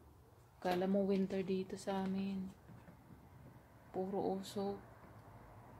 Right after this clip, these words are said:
Ayan, puro usok, guys.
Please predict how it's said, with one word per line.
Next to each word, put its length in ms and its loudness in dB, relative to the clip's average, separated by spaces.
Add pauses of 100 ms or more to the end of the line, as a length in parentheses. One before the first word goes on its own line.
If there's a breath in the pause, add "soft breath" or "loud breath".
(1600)
Ayan, 400 2 (240)
puro 240 4
usok, 480 2
guys. 480 0